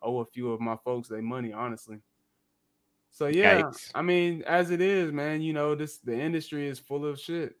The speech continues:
Speaker 1: at times, you know, uh, fucks over artists. And this is just the downside of it. You know, there's positives, but there's negatives. And it seems like the negatives outweigh the positives right now.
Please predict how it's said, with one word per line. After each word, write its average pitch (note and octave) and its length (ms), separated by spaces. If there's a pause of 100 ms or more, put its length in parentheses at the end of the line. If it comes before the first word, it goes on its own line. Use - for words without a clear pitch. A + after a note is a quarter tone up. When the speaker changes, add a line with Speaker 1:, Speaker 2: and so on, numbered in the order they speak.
(160)
Speaker 1:
at A#2 200
times, G#2+ 420
you A2+ 100
know, B2 340
uh, A2 380 (200)
fucks A#2+ 200
over B2 240
artists. C3+ 420 (540)
And A#2+ 260
this C3 200
is B2 120
just B2 200
the B2 100
downside B2+ 680
of G#2 160
it. G2 100 (200)
You A2 100
know, G#2+ 160
there's A2 140
positives, B2 640
but A2 180
there's A2+ 200
negatives. A#2 540
And G#2 160
it G2+ 120
seems B2+ 300
like A2+ 160
the A2 80
negatives A#2 400
outweigh A2+ 320
the A#2 60
positives A#2 540
right G#2 180
now. G#2 200